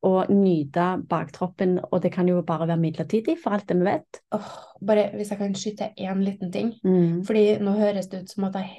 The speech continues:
Speaker 2: helt satt etter tida, og jeg er egentlig ikke det. Jeg ble nok litt revet med i starten, fordi jeg synes det kom litt lettere enn jeg hadde trodd.
Speaker 1: Mhm.
Speaker 2: Sånn at man trodde at det var hele tida pers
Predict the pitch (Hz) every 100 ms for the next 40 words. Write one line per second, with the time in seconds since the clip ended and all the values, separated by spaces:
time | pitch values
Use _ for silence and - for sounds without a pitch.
0 | 190 190 190 - 196 196 196 190 - 202
1 | 185 - 208 202 - - 208 208 214 208
2 | 185 208 208 202 214 214 220 220 220 247
3 | 240 - 233 208 202 202 202 214 196 196
4 | 190 208 202 208 208 - - - _ _
5 | 214 208 - 208 202 208 - 202 202 208
6 | 208 214 208 - _ _ 190 185 196 196
7 | 202 190 190 226 233 208 _ _ 202 160
8 | 165 170 226 208 214 202 202 - - _
9 | _ - - - 208 196 - 202 208 202
10 | 208 180 180 190 180 185 202 196